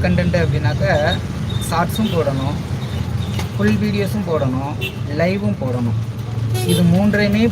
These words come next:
போட்டால் மட்டும்தான் அவர்களுடைய வீடியோ, எந்த வீடியோ போட்டாலும் ஓரளவுக்கு மக்கள் மத்தியில கொண்டு போய் அவங்க காட்டுவாங்க. அப்படி இல்லைனாக்கா அதை காட்ட மறுத்துருவாங்க. அதனால தான் நம்ம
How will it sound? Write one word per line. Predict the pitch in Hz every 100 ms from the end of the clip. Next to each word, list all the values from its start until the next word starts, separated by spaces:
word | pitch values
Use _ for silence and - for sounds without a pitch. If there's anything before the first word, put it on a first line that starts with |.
| 180
போட்டால் | 185 - 175 160
மட்டும்தான் | 147 - 139 131 147 190 220 - - 165
அவர்களுடைய | 185 190 185 175 165
வீடியோ, | 196 185 165 - 156
எந்த | 170 170
வீடியோ | 175 175 156
போட்டாலும் | 151 147 147 185 180
ஓரளவுக்கு | 165 160 165 - 208 254 - - - - - - - -
மக்கள் | 175 226 214
மத்தியில | 202 175 156 170
கொண்டு | 175 175
போய் | 175 190
அவங்க | 175 143 127
காட்டுவாங்க. | 160 - 143 135 143 165 -
அப்படி | 165 160 165
இல்லைனாக்கா | 180 196 185 175 196
அதை | 175 151
காட்ட | 156 175 165 143
மறுத்துருவாங்க. | 127 - 113 123 110 - - - - - - - - - - - - 139
அதனால | 160 190 190 185
தான் | 202 190
நம்ம | 175